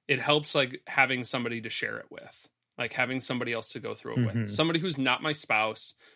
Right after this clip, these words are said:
Speaker 1: somebody who's not my kids, but a friend, um, somebody I trust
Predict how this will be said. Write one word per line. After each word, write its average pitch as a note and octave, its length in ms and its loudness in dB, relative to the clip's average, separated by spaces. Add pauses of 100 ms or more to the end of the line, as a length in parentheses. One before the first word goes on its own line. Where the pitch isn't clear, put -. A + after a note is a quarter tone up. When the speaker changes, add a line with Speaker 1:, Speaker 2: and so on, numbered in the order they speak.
Speaker 1:
somebody C3 260 -2
who's B2 140 -2
not A2+ 180 -4
my C#3+ 140 0
kids, A#2 600 -6 (300)
but C3 120 -2
a B2 40 -4
friend, B2+ 640 0 (160)
um, A#2+ 240 -2
somebody B2 340 -4
I B2+ 100 2
trust - 560 -4